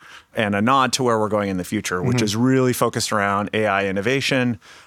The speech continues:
Speaker 1: um, really focused around building a portfolio that tries to address big parts of the market. And, uh, and so we wanna give our users the best of Google. So that's what we're trying to do.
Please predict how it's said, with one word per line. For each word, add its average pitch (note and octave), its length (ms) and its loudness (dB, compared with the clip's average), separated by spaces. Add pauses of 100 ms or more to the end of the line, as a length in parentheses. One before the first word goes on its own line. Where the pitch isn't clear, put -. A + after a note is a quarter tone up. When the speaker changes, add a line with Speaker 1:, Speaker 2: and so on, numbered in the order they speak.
Speaker 1:
um, G#2 300 0
really A#2+ 260 2
focused A2+ 440 0
around G#2 340 0
building G#2+ 320 0
a G2 100 -2
portfolio G#2 680 0
that G2 180 -4
tries G#2 240 -2
to G2+ 100 -4
address F#2+ 480 -2
big G2 220 -6
parts G2 240 -4
of - 40 -6
the F#2+ 60 -4
market. F#2+ 400 -2 (460)
And, F#2+ 240 -2
uh, F2+ 320 0
and F#2+ 180 -2
so G2 240 0
we F#2+ 120 -4
wanna F#2+ 260 -2
give G2 160 -4
our G2+ 100 -2
users G2 380 -2
the G2 120 -6
best F#2+ 280 -4
of G#2 80 -4
Google. A2+ 300 -2 (100)
So - 200 -2
that's G2 220 -2
what - 80 -4
we're G2+ 160 -4
trying G#2 220 -2
to G#2 60 -2
do. G#2 160 -4